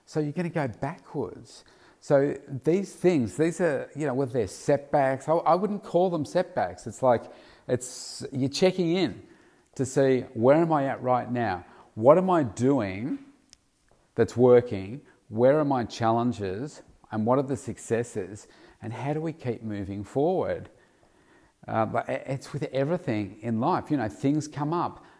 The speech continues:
There are interruptions. There are, uh, you know,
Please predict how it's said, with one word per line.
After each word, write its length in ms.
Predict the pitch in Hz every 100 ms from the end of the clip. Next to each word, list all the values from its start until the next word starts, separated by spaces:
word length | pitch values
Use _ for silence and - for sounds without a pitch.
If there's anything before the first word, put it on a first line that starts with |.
| -
There 180 | 127 120
are 40 |
interruptions. 1080 | 120 127 131 127 113 139 - - 104 90 87
There 260 | - 104 101
are, 240 | 98 95 - _ _ _ _ _ _ _ _ -
uh, 420 | 107 98 98 95 87 82 - 104 104 - _ _ _ _
you 100 | 127
know, 120 | 113